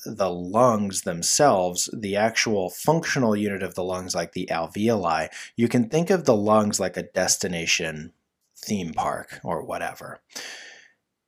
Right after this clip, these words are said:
And that is compliance, right? So, uh, anything that is affecting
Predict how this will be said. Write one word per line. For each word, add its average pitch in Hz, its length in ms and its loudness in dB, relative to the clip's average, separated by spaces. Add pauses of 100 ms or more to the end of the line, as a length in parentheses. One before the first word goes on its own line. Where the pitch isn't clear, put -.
(120)
And 107 160 4
that 143 120 8
is 170 120 4
compliance, - 800 -4
right? 104 240 0
So, 98 640 0 (220)
uh, 92 240 -8
anything 156 600 2
that 131 100 4
is 110 140 2
affecting 92 880 -2